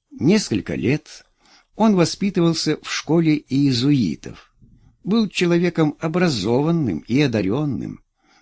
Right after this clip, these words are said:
честолюбивым и настойчивым. У него не было недостатка ни в решимости, чтобы отважиться на рискованные предприятия, ни в постоянстве,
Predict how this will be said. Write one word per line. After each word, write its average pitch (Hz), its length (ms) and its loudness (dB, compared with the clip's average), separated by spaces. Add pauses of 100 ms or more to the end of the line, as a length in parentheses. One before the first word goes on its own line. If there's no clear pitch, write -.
(120)
честолюбивым 143 1120 0 (300)
и 143 120 2
настойчивым. 117 920 -2 (720)
У 170 80 4
него 196 240 4
не 160 180 4
было 120 180 0
недостатка 104 760 -4
ни 190 200 4
в 190 80 2
решимости, 147 840 0 (380)
чтобы 143 320 0
отважиться 120 880 -4
на 117 80 2
рискованные 110 680 -2
предприятия, 101 960 -4 (400)
ни 151 160 4
в 190 100 -2
постоянстве, 127 1000 -2